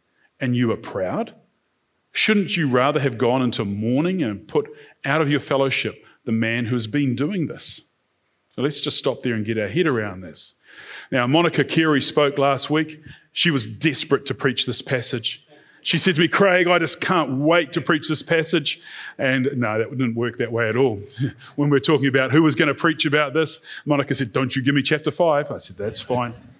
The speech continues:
That's fine, Monica. I'll take the hits." Now, this is only a beginning of this passage. Paul now goes on to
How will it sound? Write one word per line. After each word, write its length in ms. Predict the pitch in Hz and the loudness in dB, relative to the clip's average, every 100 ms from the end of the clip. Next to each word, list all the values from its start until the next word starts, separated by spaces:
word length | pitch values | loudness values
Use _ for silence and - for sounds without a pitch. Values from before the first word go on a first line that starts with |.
| _ - | _ -4
That's 220 | 123 - | -2 -2
fine, 280 | - 113 110 | -2 0 -2
Monica. 360 | 107 101 110 - _ - - - | -4 -6 -12 -12 _ -20 -20 -4
I'll 120 | 123 120 | -2 0
take 240 | 135 131 | 0 0
the 80 | 123 | -2
hits." 420 | 131 - - - _ _ - - - - - - 151 | -2 -4 -10 -10 _ _ -20 -20 -18 -16 -16 -6 0
Now, 340 | 165 127 87 - _ _ _ _ _ _ _ _ _ _ _ _ - | 0 0 -6 -18 _ _ _ _ _ _ _ _ _ _ _ _ 0
this 180 | 185 151 | 2 4
is 60 | |
only 200 | 170 151 | 4 4
a 60 | 127 | 2
beginning 320 | 127 151 147 | 2 2 2
of 60 | 117 | 2
this 160 | 113 | -2
passage. 440 | - 135 110 107 - | -2 -2 -2 -6 -2
Paul 260 | 156 147 | 2 2
now 220 | 127 135 117 | 2 0 2
goes 260 | 131 120 | 2 2
on 180 | 127 117 | 0 -2
to 200 | 120 | -4